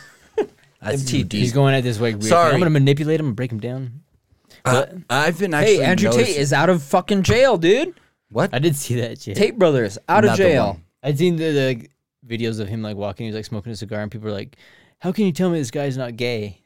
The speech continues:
Speaker 1: I'm like, "Damn, dude, these, like,
Speaker 2: He, he
Speaker 1: people are
Speaker 2: does look
Speaker 1: thirsty,
Speaker 2: gay.
Speaker 1: dude. <laughs> People are thirsty."
Speaker 2: I wouldn't say people are thirsty. I think he does look like it.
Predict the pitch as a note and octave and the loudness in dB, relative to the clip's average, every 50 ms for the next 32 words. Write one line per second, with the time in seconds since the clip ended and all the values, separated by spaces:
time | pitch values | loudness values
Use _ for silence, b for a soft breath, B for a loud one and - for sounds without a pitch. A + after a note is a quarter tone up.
0 | _ - A#2 A#2 A#2 G#2+ G#2+ G#2 _ _ - F3 F#3 G3 F3+ C#3+ B2 C3+ C3+ B2+ | _ -14 -10 -8 -8 -8 -10 -12 _ _ -12 -8 -6 -6 -6 -6 -10 -14 -16 -18
1 | B2 C3+ B2 - - - A#2+ A2+ A2+ G2+ - - G2 F#2+ - C3+ C3+ B2+ A#2 G#2+ | -16 -14 -14 -14 -12 -10 -10 -8 -8 -8 -10 -12 -12 -8 -4 0 0 0 0 -2
2 | G#2+ G#2 - - A2 F3 C#3 - - D#2 - D3 D#3 G#3 B3+ G3 - - - B2 | -2 -2 -2 -2 0 0 0 0 0 0 2 4 6 6 6 2 0 -2 -2 -2
3 | A#2 A2 B2+ C#3 C#3+ C#3 - - G#3+ - - D#3+ C#3 A#2+ A#2+ A#2+ B2 - - E3+ | 0 2 4 4 4 4 2 0 -2 -2 -4 -10 -10 -8 -8 -8 -8 -8 -8 -6
4 | G3 G#3 F#3 - - G3 G3 F#3+ - - D3+ D#3+ F3+ F#3 G#3+ A3+ A3 G3 - - | -6 -6 -6 -6 -10 -10 -10 -8 -4 0 2 4 6 6 6 4 4 2 0 0
5 | F3+ E3 D#3 C#3+ D#3 D#3 D3+ D3 D3+ C3+ C3 C3 C3 B2+ C3 C3+ C#3+ C#3 C#3 - | 0 2 2 0 0 -2 0 2 2 2 4 4 2 0 -2 -2 -4 -4 -6 -4
6 | D3+ D3 C#3+ D3 C#3 - D3+ C3 A#2+ C#3+ D3+ C#3 C#3+ C#3 C3+ B2 C3+ C3 C3 B2+ | -2 -2 -2 -2 -4 -6 -10 -10 -6 -6 -6 -4 -4 -4 -4 -4 -6 -6 -6 -6
7 | - C3 B2+ B2+ - C3+ - - - | -8 -8 -8 -8 -8 -8 -10 -10 -12